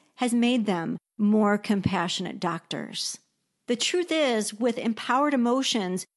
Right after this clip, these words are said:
you are always going to be asked to step outside your comfort zone. This is another part of the purpose of your emotions, is to trust in the empowered guidance over your fears, which means you'll also need to align your thoughts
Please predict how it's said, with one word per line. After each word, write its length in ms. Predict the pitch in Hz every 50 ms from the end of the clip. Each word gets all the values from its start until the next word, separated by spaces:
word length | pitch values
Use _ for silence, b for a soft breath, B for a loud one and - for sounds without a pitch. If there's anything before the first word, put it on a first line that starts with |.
| _ _
you 180 | 240 247 254
are 140 | 262 269 - -
always 420 | - 247 277 294 320 330 311 294
going 240 | - 277 269 269 254
to 60 | 247 233
be 200 | 220 247 - -
asked 400 | - 233 262 285 254 220 - -
to 80 | 254
step 280 | 214 - - 247 226 - -
outside 540 | - 240 254 247 - - - 240 240 247 233
your 120 | 254 254 247
comfort 440 | - - 285 339 - - 440 427
zone. 420 | - - 185 110 101 98 - - - _ _ _ _ _ _ _ _ _ _ _ _ _ -
This 200 | 294 330 330 -
is 120 | 381 381
another 280 | 370 330 311 302 302 311
part 220 | 302 294 285 285
of 60 | 285
the 60 | 254 269
purpose 380 | - 311 320 311 - 311 302
of 140 | 302 262 240
your 140 | 269 269 277
emotions, 800 | 269 269 269 339 453 494 - 415 320 247 190 110 202 220 - - _ _ _ -
is 160 | - 285 -
to 120 | - 294
trust 540 | 254 - - - 285 285 320 339 339 - -
in 280 | - - - 247 247 240
the 120 | 247 247
empowered 520 | 247 240 233 254 269 262 262 269 262 254 240
guidance 540 | 247 226 262 330 349 277 240 254 233 - - -
over 240 | - 262 311 294 311
your 160 | 294 262 247
fears, 640 | 240 - 349 440 480 - - - - - - - - _ _ _ _ _
which 240 | - 269 262 - -
means 360 | 277 302 311 302 294 254 - - _
you'll 280 | - - 247 269 262 247
also 500 | - - - 254 302 320 311 - 311 294
need 340 | 269 247 226 214 196 196 185
to 140 | - 226 220
align 380 | 202 196 202 185 190 196 196 190
your 140 | 185 185
thoughts 640 | 180 - - 233 254 226 170 120 78 - - - -